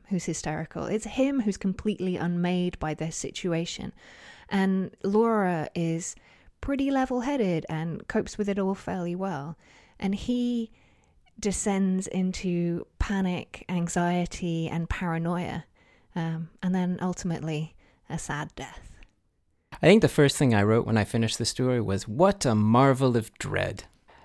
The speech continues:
Speaker 2: Joss Whedon said this thing once that vampires, sure, scary, demons, scary. You know, the scariest thing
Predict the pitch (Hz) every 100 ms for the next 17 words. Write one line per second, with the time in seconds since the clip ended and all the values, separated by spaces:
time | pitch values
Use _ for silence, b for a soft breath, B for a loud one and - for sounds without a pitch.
0 | b - 135 - 143 139 117 104 - B
1 | B B B _ - - - 127 117 107
2 | - 117 101 98 - - 110 98 - _
3 | _ _ - _ - - 208 202 131 104
4 | 101 - - - 127 95 - - - 104
5 | 107 107 101 107 _ _ _ _ _ -
6 | 113 107 110 107 - - 98 92 90 92
7 | - - 120 117 - 156 156 160 - 185
8 | 180 190